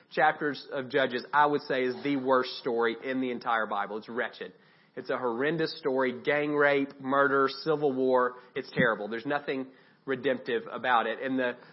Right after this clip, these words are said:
the, the theme or the thread that runs through, you see there on the screen, is this idea: is they had no king,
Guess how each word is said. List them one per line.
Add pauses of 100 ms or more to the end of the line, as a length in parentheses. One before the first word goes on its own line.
(140)
the, (300)
the (160)
theme
or
the (140)
thread
that
runs
through,
you
see
there
on
the
screen,
is
this
idea:
is
they
had
no
king,